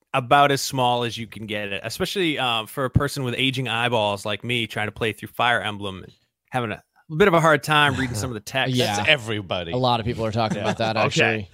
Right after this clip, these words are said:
Speaker 1: Oh,
Speaker 2: Yeah.
Speaker 1: thank you. I don't feel,
Speaker 3: Yeah.
Speaker 1: I don't feel so old and decrepit anymore. But no, I, it feels,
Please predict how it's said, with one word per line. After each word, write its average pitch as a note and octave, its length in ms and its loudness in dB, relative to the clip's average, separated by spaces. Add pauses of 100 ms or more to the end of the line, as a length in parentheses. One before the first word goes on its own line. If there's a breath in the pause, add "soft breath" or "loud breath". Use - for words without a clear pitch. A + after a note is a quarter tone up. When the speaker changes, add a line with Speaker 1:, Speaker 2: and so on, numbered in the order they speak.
(160 soft breath)
Speaker 1:
Oh, F#3 100 8
Speaker 2:
Yeah. F#3 180 6
Speaker 1:
thank D#3+ 320 0
you. A#2 140 -8
I A#2 100 -6
don't A#2 140 -14
feel, A2+ 200 -12
Speaker 3:
Yeah. D2 140 -8 (200)
Speaker 1:
I G#2+ 60 -12
don't G#2+ 140 -8
feel G2+ 180 -10
so - 200 -16
old F#2+ 420 -8
and G#2+ 140 -20
decrepit G#2 500 -10
anymore. F#2+ 580 -10
But B2+ 180 0 (140)
no, F#3+ 240 4
I, F3+ 240 2 (2000 loud breath)
it F#3 160 0
feels, G#3+ 760 2